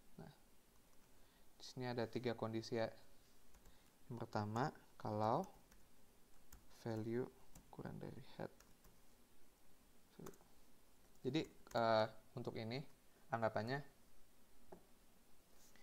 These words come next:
ini linked listnya itu berdasarkan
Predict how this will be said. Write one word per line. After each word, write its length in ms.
ini 380
linked 160
listnya 320
itu 140
berdasarkan 760